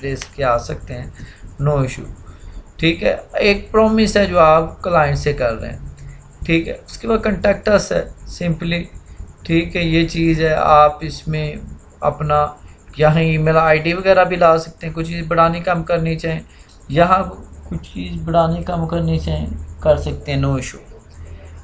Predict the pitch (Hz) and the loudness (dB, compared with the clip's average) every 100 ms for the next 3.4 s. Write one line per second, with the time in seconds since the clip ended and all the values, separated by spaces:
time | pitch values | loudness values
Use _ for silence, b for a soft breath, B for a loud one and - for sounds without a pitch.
0 | - 208 226 - - B B - 208 240 | 0 0 0 -4 -8 B B -2 2 6
1 | 247 247 - 233 233 247 233 226 214 214 | 6 4 4 4 4 -2 2 4 6 4
2 | 202 208 - 226 220 233 226 208 208 214 | 0 -4 -6 0 2 2 2 2 4 6
3 | 196 175 175 165 | 6 4 0 -2